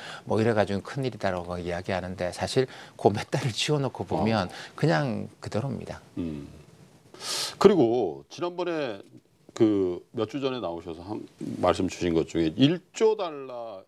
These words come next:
Speaker 2: 인프라 투자라는 거가
Speaker 1: 네.
Speaker 2: 미국 국-, 미국이 국채를 발행하거나 어째-, 어떤 형태로든지 세금을 걷거나 뭐 국채를 발행해서 미국 사람들 호주머니에서 빼가지고 재정으로 하는 건 아니다라는 말씀 주셨잖아요.
Speaker 1: 네, 네.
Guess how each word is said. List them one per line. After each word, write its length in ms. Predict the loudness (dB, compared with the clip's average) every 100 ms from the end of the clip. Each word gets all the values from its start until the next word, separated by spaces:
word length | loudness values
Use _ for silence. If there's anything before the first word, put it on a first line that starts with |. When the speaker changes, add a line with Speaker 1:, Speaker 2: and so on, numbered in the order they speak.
| _
Speaker 2:
인프라 320 | -16 -4 -4
투자라는 720 | -4 -2 0 2 0 -4 -8
거가 800 | -4 -4 -2 0 4 4 2 -4 _ -20
Speaker 1:
네. 120 | -20 -20 -20 _
Speaker 2:
미국 460 | 2 2 4 0 -2
국-, 220 | -14 -16 _ _ _
미국이 420 | -12 -10 -8 -8
국채를 720 | -10 -16 -14 -2 0 2 2 2
발행하거나 680 | 2 2 -2 -6 -2 0 2
어째-, 300 | 2 0 2
어떤 400 | 2 4 4 4
형태로든지 560 | 0 -4 -6 -8 -10 -12
세금을 420 | -8 -6 -6 -6
걷거나 360 | -8 -8 -8
뭐 140 | -8 -8
국채를 380 | -12 -2 -2 0
발행해서 420 | -2 -2 -2 0
미국 260 | 2 2
사람들 400 | 2 2 2 0
호주머니에서 800 | -2 0 2 4 4 2 0 -2 -2 -12 _ _
빼가지고 720 | 0 2 0 -2 -2 -2 -4 _ _ -12
재정으로 580 | -4 0 2 0 -2
하는 200 | -2 -6
건 140 | -10 -10
아니다라는 720 | -8 -6 -4 -4 -8 -12 -14
말씀 280 | -14 -14 -16
주셨잖아요. 600 | -14 -14 -10 -6 -6 -6
Speaker 1:
네, 80 | -10
네. 100 | -12